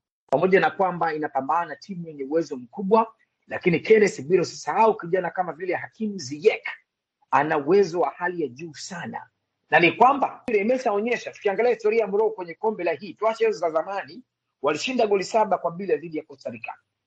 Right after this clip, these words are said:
lakini kama unakumbuka, Ujerumani waliwagomea na wakatoka sare ya moja kwa moja. Na si hivyo tu, vijana hawa wa, wa, wa Spain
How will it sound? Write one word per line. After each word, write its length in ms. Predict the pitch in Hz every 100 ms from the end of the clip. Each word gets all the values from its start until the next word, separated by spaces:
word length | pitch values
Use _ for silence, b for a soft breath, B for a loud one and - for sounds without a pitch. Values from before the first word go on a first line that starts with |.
| -
lakini 300 | 131 196 185
kama 180 | 190 175
unakumbuka, 540 | 143 139 180 - - - _ _ 180
Ujerumani 720 | 160 165 160 165 190 190 185
waliwagomea 880 | 151 151 147 160 165 180 175 196 196 _ _ _
na 100 | 147
wakatoka 400 | 147 - 147 165
sare 340 | 139 170 160 143
ya 60 |
moja 280 | 139 143 123
kwa 120 | - 120
moja. 360 | 113 107 - - _ _ _ -
Na 100 | 196
si 140 | 185 277
hivyo 240 | 277 233
tu, 400 | 226 277 220 - _ _ _ _
vijana 260 | 170 220 220
hawa 540 | 214 294 254 240 - -
wa, 440 | 185 190 180 175 165
wa, 200 | 180 170
wa 140 | 175
Spain 640 | 175 - 254 277 240 220